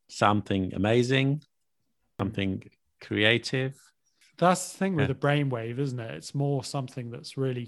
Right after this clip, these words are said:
Speaker 2: quite special, isn't it?
Speaker 1: It is more exceptional, isn't it?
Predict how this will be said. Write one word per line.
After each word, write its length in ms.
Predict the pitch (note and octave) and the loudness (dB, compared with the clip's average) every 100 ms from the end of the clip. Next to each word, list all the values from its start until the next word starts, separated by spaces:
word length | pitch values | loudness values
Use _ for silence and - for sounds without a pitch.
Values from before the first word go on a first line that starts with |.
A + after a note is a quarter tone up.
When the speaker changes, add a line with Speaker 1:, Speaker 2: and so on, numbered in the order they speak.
| - | -12
Speaker 2:
quite 260 | - C3+ C#3 | -12 -10 -8
special, 400 | - C#3+ - A#2+ | -6 -6 -6 -10
isn't 180 | B2 | -10
it? 120 | B2 D3 _ _ _ - | -12 -14 _ _ _ -2
Speaker 1:
It 160 | D#3+ F3 | 4 4
is 140 | F3 D3+ | 6 6
more 100 | C3+ | 6
exceptional, 420 | - D#3 - A2 | 4 0 0 -2
isn't 180 | A#2 F#2+ | 2 0
it? 320 | F2+ - | 0 -6